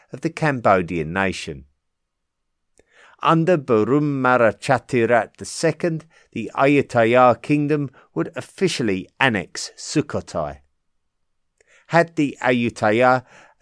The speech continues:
continued to have more success against the Lan Na kingdom, even further north, then they would have held a territory very similar in size to the modern nation of Thailand.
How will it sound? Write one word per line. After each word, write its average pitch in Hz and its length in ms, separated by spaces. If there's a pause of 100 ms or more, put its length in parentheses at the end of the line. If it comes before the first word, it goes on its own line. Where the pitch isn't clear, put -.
continued 131 680
to 107 80
have 101 240
more 113 180
success 120 680
against 113 420
the 101 100
Lan 120 400
Na 135 260 (100)
kingdom, 80 520 (460)
even 117 320
further 113 400
north, 117 640 (260)
then 165 180
they 185 160
would 160 220
have 123 160
held 101 580
a - 80
territory 110 680
very 175 320
similar 180 440
in 98 120
size 107 480
to 110 120
the 113 100
modern 98 380
nation 82 360
of 78 100
Thailand. 78 600